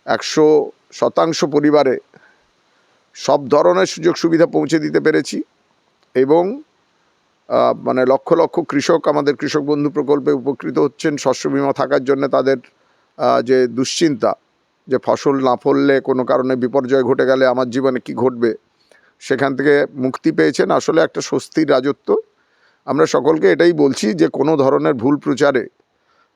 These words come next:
বিভ্রান্ত হয়ে যেন সোনার ডিম পাড়া হাঁসকে একদিনে কেটে না ফেলেন মানুষ। কারণ লোকসভার আগে আমাদের এইসব বিস্তীর্ণ এলাকা, এটা আমাদের একটা সুবিধেও হয়েছে।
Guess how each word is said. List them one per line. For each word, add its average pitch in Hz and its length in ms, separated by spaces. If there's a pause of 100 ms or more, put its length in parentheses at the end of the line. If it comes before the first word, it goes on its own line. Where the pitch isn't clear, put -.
(140)
বিভ্রান্ত 123 480
হয়ে 147 380 (840)
যেন 117 240 (840)
সোনার 143 460
ডিম 143 200
পাড়া 147 180
হাঁসকে 131 320
একদিনে 131 400
কেটে 123 300
না 117 120
ফেলেন 101 320
মানুষ। - 560 (580)
কারণ 139 460
লোকসভার 135 500
আগে 143 180
আমাদের 139 320
এইসব 139 220
বিস্তীর্ণ 151 440
এলাকা, 123 300
এটা 143 140
আমাদের 147 240
একটা 147 180
সুবিধেও 143 460
হয়েছে। 101 320